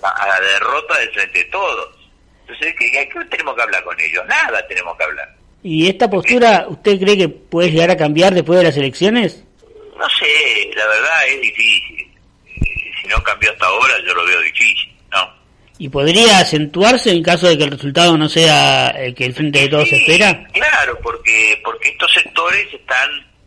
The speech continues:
Speaker 1: junto con el pro y con estos nuevos, estos nuevos, estas nuevas figuras que han aparecido de la extrema derecha violenta, como Milei, Esper y todos esos demás,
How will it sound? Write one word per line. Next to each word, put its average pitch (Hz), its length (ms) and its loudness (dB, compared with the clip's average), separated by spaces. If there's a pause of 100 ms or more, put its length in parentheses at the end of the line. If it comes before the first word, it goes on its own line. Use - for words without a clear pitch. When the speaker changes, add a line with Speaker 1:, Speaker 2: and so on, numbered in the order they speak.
(180)
Speaker 1:
junto 131 420 -6
con 117 200 -2
el 117 140 2
pro 156 180 0 (280)
y - 180 2
con 92 220 -4
estos 98 680 -2
nuevos, 104 600 -2 (540)
estos - 300 -2
nuevos, 117 260 -2
estas 104 260 -6
nuevas 117 260 2
figuras 117 440 -2
que - 80 2
han 104 120 2
aparecido - 580 2
de 180 100 -4
la - 80 -2
extrema - 380 0
derecha - 420 2
violenta, - 840 0 (380)
como 95 280 -8
Milei, 110 680 2
Esper 110 540 0
y 107 140 -6
todos - 180 -2
esos - 180 -2
demás, 113 340 -2